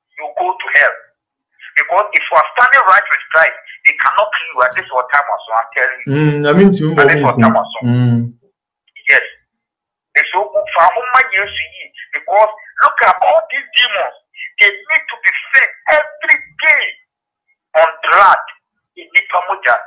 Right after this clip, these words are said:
Speaker 1: And imagine the moja, omu, the, uh, uh, amount of tanks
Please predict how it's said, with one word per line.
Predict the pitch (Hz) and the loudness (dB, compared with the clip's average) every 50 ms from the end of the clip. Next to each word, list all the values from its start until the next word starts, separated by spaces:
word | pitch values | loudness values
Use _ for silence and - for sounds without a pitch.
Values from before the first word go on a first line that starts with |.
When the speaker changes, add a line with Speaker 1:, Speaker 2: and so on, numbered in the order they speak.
| - - - - - - - | -12 -16 -16 -10 -6 -4 -4
Speaker 1:
And | - | -4
imagine | - - - - 277 - - - 208 185 - - | -4 -4 0 2 2 2 2 -4 -10 -14 -8 -8
the | 165 165 - | -8 -6 -2
moja, | - - - - - 220 214 185 - - 185 | -2 -2 -2 0 0 2 2 2 2 0 -4
omu, | 208 208 208 214 208 - _ - - - | -6 -6 -10 -14 -16 -16 _ -20 -6 -4
the, | 170 170 - | -4 -2 0
uh, | - 165 160 160 156 - - - - - - 151 151 | 2 2 4 4 4 2 2 -2 -8 -4 0 0 2
uh, | 151 - 147 | 2 2 0
amount | 151 160 170 202 247 262 254 - - | 0 0 0 -2 -2 -2 -2 -2 -4
of | 156 - - _ | -6 -6 -6 _
tanks | - 240 220 180 - - | -2 0 0 -2 -4 -10